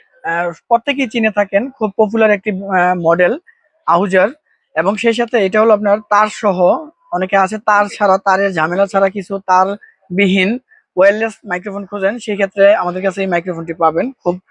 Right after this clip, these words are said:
আহ, ভালো মানের একটি মাইক্রোফোন, ব্র্যান্ডের মাইক্রোফোন। তো প্রথমে যদি আমি বলি নামাজ পড়ানোর জন্য মাইক্রোফোন, তো এটা হলো আহুজার, আহ, এটার মডেলটি হলো আপনার দেখেন ষাট সিসি।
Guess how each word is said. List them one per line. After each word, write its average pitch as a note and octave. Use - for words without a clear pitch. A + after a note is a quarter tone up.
আহ, E3+
ভালো F3+
মানের F#3
একটি F#3
মাইক্রোফোন, F#3
ব্র্যান্ডের E3+
মাইক্রোফোন। F3+
তো F3+
প্রথমে B3+
যদি C4+
আমি B3+
বলি A3+
নামাজ G#3
পড়ানোর A#3+
জন্য A#3
মাইক্রোফোন, A3+
তো D#3
এটা A#3
হলো C4+
আহুজার, A#3
আহ, -
এটার G#3
মডেলটি G#3+
হলো A#3
আপনার A3
দেখেন G3
ষাট G#3+
সিসি। F#3